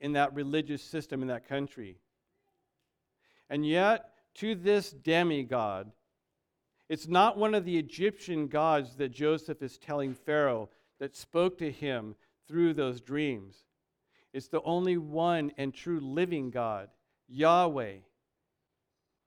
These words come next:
And even though this is truth, Joseph, up to this point, he's followed all the social rules at that time period, all the,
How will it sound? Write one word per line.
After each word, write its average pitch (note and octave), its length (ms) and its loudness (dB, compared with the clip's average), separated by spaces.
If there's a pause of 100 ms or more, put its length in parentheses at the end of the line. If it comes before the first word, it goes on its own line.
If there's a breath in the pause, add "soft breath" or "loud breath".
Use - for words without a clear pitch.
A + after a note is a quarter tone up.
(640)
And D3+ 120 2
even G#3+ 200 2
though G#3 120 4
this F3+ 220 0
is D3+ 120 -8
truth, D3 420 -4 (2000)
Joseph, G#3 520 0
up F#3+ 280 4
to F3+ 100 -6
this F3 220 -4
point, C3 420 -6 (720)
he's F#3+ 180 -6
followed F#3+ 420 2
all E3 220 4
the E3+ 160 -4
social D#3 560 -2
rules B2+ 600 -4 (120)
at B2 140 -12
that B2 180 -6
time B2 280 -8
period, G2+ 400 -14 (1300)
all D#3+ 220 0
the, E3+ 180 -2